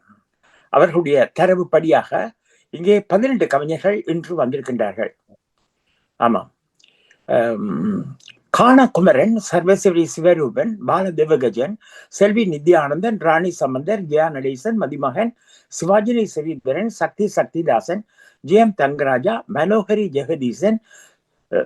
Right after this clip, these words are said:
வஜிதா முகமது, சிவா சிவதர்சன், வசந்தா ஜெகதீசன், ஜபா ஸ்ரீதேவிகன், சக்தி சங்கர், அஹ், இல்லாளன். இத்தோடு, ம், என்னுடைய இணையதளத்துக்கு அனுப்பப்பட்டிருக்கிற இந்த தனிப்பட்ட தளத்துக்கு அனுப்பப்பட்ட,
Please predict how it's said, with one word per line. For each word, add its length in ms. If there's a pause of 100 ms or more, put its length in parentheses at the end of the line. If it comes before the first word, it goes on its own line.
வஜிதா 420
முகமது, 520
சிவா 520
சிவதர்சன், 640 (120)
வசந்தா 500
ஜெகதீசன், 640 (500)
ஜபா 320 (120)
ஸ்ரீதேவிகன், 760 (480)
சக்தி 640 (160)
சங்கர், 560 (640)
அஹ், 300 (260)
இல்லாளன். 760 (400)
இத்தோடு, 800
ம், 500 (140)
என்னுடைய 560
இணையதளத்துக்கு 880
அனுப்பப்பட்டிருக்கிற 840
இந்த 180
தனிப்பட்ட 500
தளத்துக்கு 380
அனுப்பப்பட்ட, 720